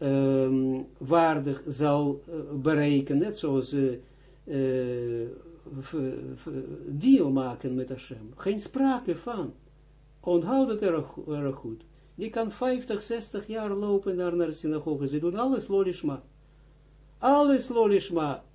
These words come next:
Geen één van hen doet, doet het. Eh, want zonder Kabbalah kan men niet zien wat betekent Olam Haba. Olam Haba is een toestand.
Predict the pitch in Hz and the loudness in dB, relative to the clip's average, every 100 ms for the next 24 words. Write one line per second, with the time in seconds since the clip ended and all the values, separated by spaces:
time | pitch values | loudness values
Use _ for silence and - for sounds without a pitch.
0 | - - - 247 262 - 262 269 240 208 | -20 -14 0 2 2 4 6 6 4 0
1 | 202 170 165 156 151 147 - - - - | 0 2 2 2 2 0 -4 -20 -20 -20
2 | - 139 151 139 139 - - - - 151 | -6 2 4 4 2 0 -20 -20 -8 0
3 | 139 139 151 160 226 247 180 143 165 214 | 4 4 4 4 4 6 4 2 0 2
4 | 262 226 170 247 233 196 202 220 160 247 | 2 2 0 -2 -4 -2 -4 -6 -8 -4
5 | 254 247 233 220 226 220 208 208 196 190 | -2 0 -2 -4 -6 -4 -2 -2 0 0
6 | 180 175 170 160 151 147 151 185 214 208 | 2 2 0 -2 -4 -2 -2 -2 -2 -4
7 | 220 220 254 226 - 202 196 180 180 285 | -4 -2 -2 -4 -6 -6 -4 -6 -2 0
8 | 269 - - 175 135 | 0 -4 -4 -4 -4